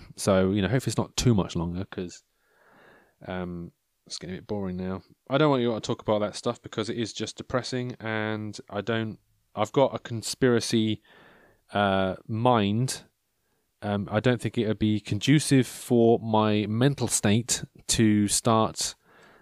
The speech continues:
uh, coming up with conspiracies as to, you know, what's going on and, you know, what could possibly be going on.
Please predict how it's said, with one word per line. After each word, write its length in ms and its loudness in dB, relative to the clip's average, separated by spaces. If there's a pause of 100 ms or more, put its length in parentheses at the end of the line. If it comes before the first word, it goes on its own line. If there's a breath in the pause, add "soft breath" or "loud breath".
(140 soft breath)
uh, 200 -2
coming 140 2
up 40 -4
with 80 -6
conspiracies 800 2
as 280 -2
to, 80 0
you 180 -2
know, 120 2
what's 240 0
going 240 0
on 180 2
and, 200 -2 (560 soft breath)
you 80 -10
know, 100 -4
what 240 0
could 160 -8
possibly 360 0
be 180 -4
going 280 0
on. 320 2